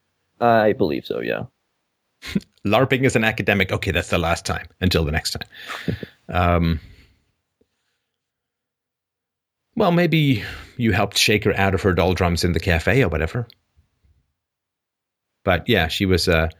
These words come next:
Speaker 2: she, she had very, very important thoughts.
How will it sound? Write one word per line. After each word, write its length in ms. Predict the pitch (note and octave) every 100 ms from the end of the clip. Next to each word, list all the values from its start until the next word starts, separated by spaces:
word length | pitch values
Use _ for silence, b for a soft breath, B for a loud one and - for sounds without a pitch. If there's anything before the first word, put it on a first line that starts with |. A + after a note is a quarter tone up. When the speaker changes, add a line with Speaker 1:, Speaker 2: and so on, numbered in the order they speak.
| _ _
Speaker 2:
she, 220 | - G#2
she 160 | F#2+ G#2
had 260 | G2 F2+
very, 260 | F2+ F#2 F2
very 300 | E2+ D#2 D#2+
important 420 | D#2 F2+ D2+ E2
thoughts. 360 | E2 D#2 -